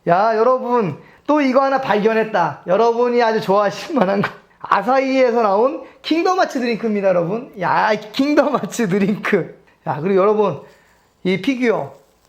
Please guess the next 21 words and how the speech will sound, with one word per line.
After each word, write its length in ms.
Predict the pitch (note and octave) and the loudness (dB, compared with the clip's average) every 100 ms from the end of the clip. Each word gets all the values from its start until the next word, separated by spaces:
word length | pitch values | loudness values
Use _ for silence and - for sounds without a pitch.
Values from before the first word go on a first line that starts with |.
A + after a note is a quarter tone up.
| _ _ - | _ _ -8
야, 200 | C3 C3+ | -6 -4
이런 320 | E3 A#3+ F#4+ F#4+ | -2 -2 0 0
거 120 | D#4+ | 0
보는 300 | F#3 A#3 C4+ | 0 0 0
맛이 340 | G3+ F#3 G#3+ | 0 -2 -6
쏠쏠하지 480 | F3 B3 A#3 A3 G3+ | -6 -4 -2 -4 -2
않습니까? 720 | A#3+ A3+ A#3 G3 D3+ C#3+ C#3+ - - | -2 -4 -8 -8 -8 -8 -10 -12 0
깨알같이 1000 | C#4+ E4 E4+ C4+ A#3+ - D4 G#3+ D3+ - | 2 4 2 0 -2 -2 0 0 -2 -8
여러분, 480 | E3 E3 F3 E3+ C#3+ - _ - - | -2 0 0 -2 -4 -10 _ -20 -6
디즈니 580 | F#3+ G#3 D4 D4+ C4 | -2 0 0 0 -2
또 120 | G#3 G3+ | 0 0
홍보가 320 | A3+ A3+ G3 | 0 0 0
있어요, 280 | D#3+ E3+ D3+ | -2 -8 -8
디즈니. 540 | D3+ D3+ D#3 C#3 B2 _ - _ | -8 -8 -8 -10 -14 _ -20 _
제가 340 | F3+ G#3 C#4+ | -2 0 2
맨날 560 | C#4 C#4+ D#4 E4+ D#4+ A#3 | 2 0 0 0 2 2
하는 220 | G#3+ D4 | 0 0
게 100 | B3+ | -2
뭡니까? 540 | E3+ F#3 A#3+ - F3 D3+ | -2 -4 -4 -4 -4 0
엽서 480 | F3+ G#3+ - D4 | 0 0 0 -2
타령. 420 | D4 B3+ G#3 D3+ | 0 0 0 -2